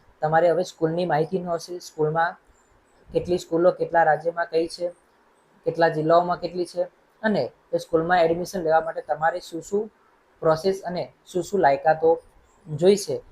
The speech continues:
એ તમામનો એ વીડિયો આવશે. અને એના પછીનો એક વીડિયો આવશે, એ રજિસ્ટ્રેશનની પ્રોસેસનો હશે. આ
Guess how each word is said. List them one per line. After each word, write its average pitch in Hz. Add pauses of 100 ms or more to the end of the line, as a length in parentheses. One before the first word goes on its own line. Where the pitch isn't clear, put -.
(160)
એ 165
તમામનો 170
એ 185
વીડિયો 180
આવશે. 180
અને -
એના 160
પછીનો 202
એક 190
વીડિયો 170
આવશે, 160
એ 190
રજિસ્ટ્રેશનની 156
પ્રોસેસનો 160
હશે. 170 (360)
આ 156